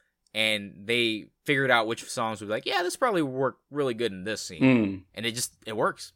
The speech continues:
Speaker 1: I like it.
Speaker 2: It's, it's like, it seems Shinichiro Watanabe, that director, is, like, very, very particular about music because, as we talked about, his collaboration with Yoko Kanno for Cowboy Bebop, and then how he brought in Nujabes and, like, that group,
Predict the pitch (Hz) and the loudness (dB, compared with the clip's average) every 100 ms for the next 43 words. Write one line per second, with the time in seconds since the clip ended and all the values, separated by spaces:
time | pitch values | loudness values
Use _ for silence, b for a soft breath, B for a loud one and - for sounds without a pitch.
0 | - 95 127 170 - _ _ _ _ _ | -12 -4 -2 -2 -10 _ _ _ _ _
1 | _ _ - 135 135 - - - 113 - | _ _ 4 4 4 -2 -4 -4 -4 -4
2 | - - 101 95 - - 123 151 151 135 | -4 -2 0 -2 -8 -6 2 4 4 4
3 | 135 117 107 127 101 95 104 98 92 87 | 2 4 6 6 6 2 2 0 0 0
4 | 95 95 101 101 87 85 - 110 101 101 | 0 0 0 0 0 -2 2 6 8 6
5 | 87 - 113 101 98 - - 92 95 92 | 2 4 6 6 4 -2 -6 -4 0 2
6 | 87 82 90 87 101 87 95 90 B B | 2 0 -2 -2 -2 0 -2 -2 B B
7 | B 113 104 - 104 101 82 - 107 95 | B 4 6 2 2 0 -2 0 4 6
8 | 95 87 98 87 90 - - 95 92 90 | 4 0 -2 -2 -2 -4 -4 -2 -2 -2
9 | 98 87 82 - b b b b - 113 | 0 0 0 -4 b b b b 6 8
10 | 101 90 110 98 101 90 98 98 92 95 | 8 6 4 8 6 6 4 2 4 4
11 | 95 85 101 95 90 92 92 107 95 95 | 4 4 6 6 4 2 2 2 2 0
12 | 87 90 - 117 87 - - 90 90 104 | -2 -6 -6 0 0 0 2 2 2 2
13 | 95 - | 0 0